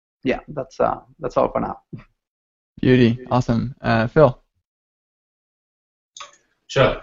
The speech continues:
Speaker 3: Uh, yeah. So hi, I'm Phil. Um, I'm based in L A and, uh, I work on, uh, Haskell code for a living. That's Awake Networks. Um, and in my spare time, I work on the PureScript compiler. So I started working on, uh, PureScript about three years ago,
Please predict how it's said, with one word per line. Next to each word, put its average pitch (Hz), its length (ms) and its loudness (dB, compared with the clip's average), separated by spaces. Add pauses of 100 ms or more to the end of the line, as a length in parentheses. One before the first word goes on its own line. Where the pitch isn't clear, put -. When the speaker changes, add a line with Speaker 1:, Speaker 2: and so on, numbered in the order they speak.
Speaker 3:
Uh, 107 160 0
yeah. 110 220 0 (160)
So 104 140 -4
hi, 127 360 4
I'm 117 140 -2
Phil. 113 380 4 (120)
Um, 92 500 0 (100)
I'm 95 380 0
based 104 240 2
in 110 80 2
L 101 160 4
A 104 200 6
and, 90 240 -2
uh, 87 420 -2 (400)
I 92 100 0
work 104 180 4
on, 92 280 0 (100)
uh, 92 160 2
Haskell 101 300 0
code 117 220 6
for 117 80 4
a 107 60 4
living. 123 500 2
That's 92 160 -6
Awake 101 240 -2
Networks. 117 500 -2 (420)
Um, 95 400 0
and - 40 -4
in 101 100 0
my 104 80 2
spare - 260 2
time, 92 240 0
I 92 100 4
work 95 300 2
on 92 160 -2
the 85 340 0 (180)
PureScript 92 340 0
compiler. 117 500 2
So - 420 -4 (260)
I 92 40 -6
started 95 360 0
working 90 300 2
on, 90 280 0 (160)
uh, 85 160 -2
PureScript - 640 -4 (300)
about 90 160 -6
three 92 140 0
years 92 160 0
ago, 104 260 0